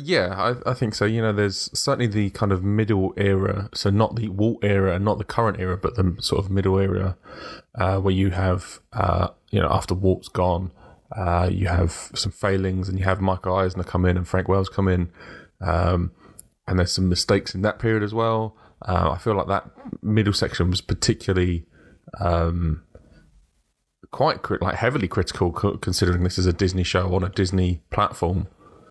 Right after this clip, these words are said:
Um, you know, I'm not s-, you know, they're not s-, s-, sitting there going, "Disney's the worst thing ever," obviously, but, um,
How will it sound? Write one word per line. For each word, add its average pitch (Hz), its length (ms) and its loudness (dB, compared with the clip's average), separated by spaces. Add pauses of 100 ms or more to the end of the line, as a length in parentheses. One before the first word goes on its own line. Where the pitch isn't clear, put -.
(600)
Um, 87 580 0 (540)
you 98 120 2
know, 80 80 0
I'm 87 100 2
not 101 100 4
s-, - 180 -2
you 101 140 0
know, 80 100 2
they're - 120 2
not 98 160 2
s-, - 580 -4
s-, 107 100 -4
sitting 98 260 2
there 92 120 0
going, 87 240 2
"Disney's 87 360 0
the 90 60 0
worst 87 240 0
thing 92 140 -2
ever," 95 220 0
obviously, 90 540 0 (480)
but, 90 280 0 (640)
um, 98 540 2